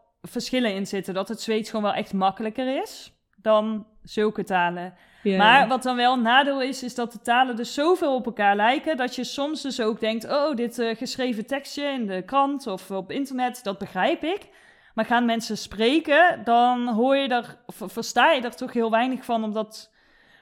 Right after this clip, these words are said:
Speaker 1: de uitspraak gewoon heel anders is en, en ze dus heel veel, eh, letters, eh, of klanken inslikken.
Speaker 2: Ja, ja. En je hebt ook, ja, woorden die, ehm,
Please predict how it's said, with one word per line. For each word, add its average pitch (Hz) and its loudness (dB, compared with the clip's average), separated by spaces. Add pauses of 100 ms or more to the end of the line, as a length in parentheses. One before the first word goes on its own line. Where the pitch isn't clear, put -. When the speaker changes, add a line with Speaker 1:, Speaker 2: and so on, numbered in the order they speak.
(200)
Speaker 1:
de - -8
uitspraak 208 0
gewoon 208 -2
heel 214 2
anders 214 -2
is 208 -2
en, 196 -6
en 208 -4
ze 214 -8
dus 214 -4
heel 226 4
veel, 208 -2
eh, 185 -2 (120)
letters, 220 -2 (400)
eh, 190 -8
of - -14
klanken 240 -2
inslikken. 185 -6 (420)
Speaker 2:
Ja, 202 -2
ja. 196 -8 (180)
En 233 2
je 233 6
hebt 214 0
ook, 214 2
ja, 196 2
woorden 214 2
die, 220 -2 (200)
ehm, 196 -4